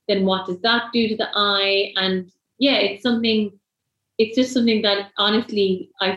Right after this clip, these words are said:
feel I do by looking. It's really important. It, it's,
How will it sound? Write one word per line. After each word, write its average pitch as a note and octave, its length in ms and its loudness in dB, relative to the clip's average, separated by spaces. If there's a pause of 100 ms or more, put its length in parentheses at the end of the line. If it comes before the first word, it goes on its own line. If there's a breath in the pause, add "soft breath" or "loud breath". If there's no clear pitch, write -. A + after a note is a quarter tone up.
(140)
feel F#3+ 600 2
I F3+ 160 2
do F#3 520 2
by F3+ 140 0
looking. F#3 560 0
It's - 220 -14
really G3 240 2
important. G3 460 -4 (300)
It, G3 240 2
it's, A3 160 2